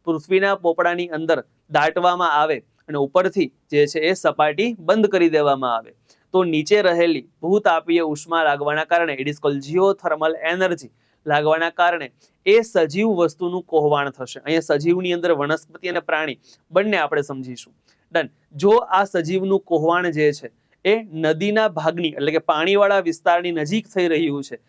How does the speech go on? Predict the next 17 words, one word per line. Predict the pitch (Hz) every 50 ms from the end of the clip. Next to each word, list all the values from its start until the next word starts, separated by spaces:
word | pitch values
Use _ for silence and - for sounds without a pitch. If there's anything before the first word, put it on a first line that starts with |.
| _ _ _ _
તો | - 208 180 - - - 160
આનું | 175 180 175 - - 175
કોહવાણ | 165 160 165 175 185 190 190 190
થઈ | 180 - 208 202 156 - _ _ _ -
અને | 180 196 190 135 - _ _ _ _ _ 175
કુદરતી | 170 160 175 190 190 185 - 233 247 254 - _ _ -
તેલ, | 214 208 190 147 135
એટલે | - 139 151 160 160
કે | 160 147 151
પેટ્રોલિયમ | 147 147 180 190 208 220 226 214 -
પદાર્થની | 170 165 165 160 165 156 - 160 160 160 151 151
અંદર | 160 165 139 - _ _ _ _ _ _ _ _ _ _ _ _ _ _ _ -
એનું | 160 170 160 151
રૂપાંતરણ | 147 151 147 143 139 139 135 135 135 123 127
થશે. | 123 117 - 113 _ _ _ _ _ _ _
જ્યારે | 147 175 196 196 190 143 - _ _ _ _ - 165
આનું | 196 214 220 214 196